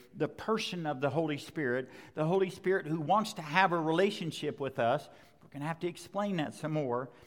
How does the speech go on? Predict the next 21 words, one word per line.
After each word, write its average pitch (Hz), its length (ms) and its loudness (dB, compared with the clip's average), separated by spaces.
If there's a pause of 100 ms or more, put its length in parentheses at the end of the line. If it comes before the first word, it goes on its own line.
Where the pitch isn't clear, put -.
(180)
And 180 100 0
there 180 160 8
are 160 60 6
things 226 360 4
that 196 120 4
we 208 140 2
can 190 180 -2
do 202 180 4
to 160 120 6
help 190 380 6
that 233 220 8
relationship. 226 960 0 (760)
You 185 240 -2
understand 143 580 -2
that 147 200 6
in 147 120 -2
your 131 140 -2
marriage 131 560 0
with 131 180 -8
your 135 80 -8
kids. - 560 -8